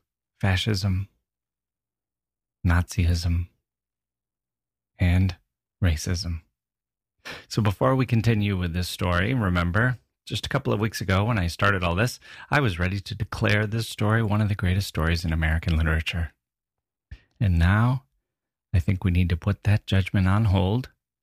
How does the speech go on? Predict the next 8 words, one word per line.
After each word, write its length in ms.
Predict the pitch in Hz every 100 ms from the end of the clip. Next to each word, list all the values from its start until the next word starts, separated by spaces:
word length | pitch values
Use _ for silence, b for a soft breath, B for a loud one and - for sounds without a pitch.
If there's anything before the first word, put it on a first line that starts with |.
| _ _ _ _ _ _ _ _ _ _
take 160 | - 117
a 60 | -
closer 500 | - 95 104 - 104
look 220 | 95 -
at 100 | 90
what 200 | 95 -
we 100 | 101
think. 460 | - 92 80 -